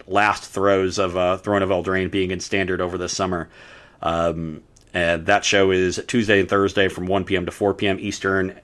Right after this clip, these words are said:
Uh, if you do watch us live, we take questions right from the audience, and it's a great time. If you can't catch us live, you can watch the vods on the S C G YouTube channel.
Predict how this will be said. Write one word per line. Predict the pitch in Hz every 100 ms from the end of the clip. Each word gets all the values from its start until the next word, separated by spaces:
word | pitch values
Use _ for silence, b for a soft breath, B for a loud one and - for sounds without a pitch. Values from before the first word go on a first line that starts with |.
| -
Uh, | 85 80 82 B B B
if | 87
you | 95
do | 101
watch | 104 98 98
us | 90
live, | 95 95 95
we | 95
take | 101 87
questions | 101 - 95 95
right | 98
from | 90 92
the | 92
audience, | 92 92 95 87
and | 90
it's | 85
a | 87
great | 92
time. | 82 117 113 110 101 B -
If |
you | 95
can't | 147 120
catch | 120 113
us | 107
live, | 107 101 92
you |
can | 90 101 90
watch | 92 -
the | 90
vods | 80 90 87 87
on | 87
the | 85
S | 87
C | 92
G | 85 82 90
YouTube | 101 101 95
channel. | 101 92 90